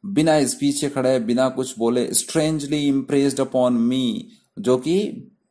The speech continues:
अजीब तरीके से मुझसे इम्प्रेस्ड है। The effect of speech, क्योंकि मेरी स्पीच का उनके ऊपर असर हुआ है, which are not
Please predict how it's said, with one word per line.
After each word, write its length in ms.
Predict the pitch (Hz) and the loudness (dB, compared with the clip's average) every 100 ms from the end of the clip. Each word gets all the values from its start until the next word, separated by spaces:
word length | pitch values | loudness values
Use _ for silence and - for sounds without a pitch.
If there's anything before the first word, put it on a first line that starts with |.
| _ _ - | _ _ -2
अजीब 340 | 139 156 202 196 | 0 2 -2 0
तरीके 300 | 156 139 143 | 0 2 -2
से 120 | 143 | -2
मुझसे 360 | 135 127 - 123 | -2 -2 -2 -2
इम्प्रेस्ड 520 | 110 113 127 143 143 | -2 0 2 2 -2
है। 360 | 143 135 131 - _ _ - | -4 -4 -6 -12 _ _ 0
The 180 | 113 | 0
effect 360 | 123 151 143 143 | 2 0 0 2
of 160 | 127 113 | 2 2
speech, 500 | 120 120 - 139 139 - | -2 -4 -2 -2 -2 -4
क्योंकि 240 | 123 127 | -6 -2
मेरी 280 | 117 113 113 | 0 0 -4
स्पीच 320 | - 117 113 | -6 -8 -8
का 140 | - | -6
उनके 200 | 110 107 | -6 -4
ऊपर 260 | 110 - 123 | -6 -4 -4
असर 540 | 113 - 175 220 - _ _ - | -4 -2 -2 -2 -12 _ _ -6
हुआ 220 | 113 123 | 2 2
है, 320 | 127 123 120 104 | 2 0 -4 -2
which 220 | 151 147 | -4 -4
are 400 | - 127 127 131 | -2 2 2 2
not 480 | 120 113 120 127 | 0 0 2 2